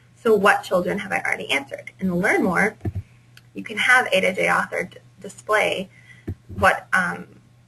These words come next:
what is being held in the variables for the child's name. So you can tell, you can, the guide can tell the end user what children they've already listed, John, Jessica,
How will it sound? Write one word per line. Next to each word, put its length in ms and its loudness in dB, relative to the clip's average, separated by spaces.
what 100 2
is 100 2
being 200 2
held 380 4
in 80 0
the 100 0
variables 480 2
for 80 -10
the 100 -4
child's 360 0
name. 200 -12
So 200 -2
you 120 0
can 140 -6
tell, 640 2
you 80 -20
can, 180 -4
the 80 -8
guide 360 4
can 140 -10
tell 220 2
the 120 0
end 220 -2
user 400 -6
what 340 4
children 340 0
they've 140 -6
already 300 2
listed, 480 -14
John, 380 2
Jessica, 420 -10